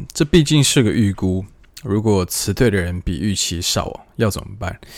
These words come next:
顾问公司其实本来淘汰率就比较高，而且辞职率也比较高，就算比预期多进了十几、二十个人，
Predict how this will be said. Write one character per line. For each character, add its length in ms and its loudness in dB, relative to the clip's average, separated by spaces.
顾 100 8
问 120 8
公 140 6
司 160 2
其 180 -2
实 140 0
本 220 0
来 180 -2
淘 240 -4
汰 140 0
率 240 0
就 100 -6
比 80 -8
较 220 -6
高， 400 -2
而 100 -4
且 140 -2
辞 260 -6
职 180 -4
率 220 -2
也 240 -6
比 100 -8
较 200 -6
高， 280 -10
就 160 6
算 220 4
比 140 0
预 180 4
期 220 0
多 200 2
进 220 0
了 80 0
十 260 -2
几、 420 -6
二 120 0
十 160 -4
个 80 -6
人， 360 -6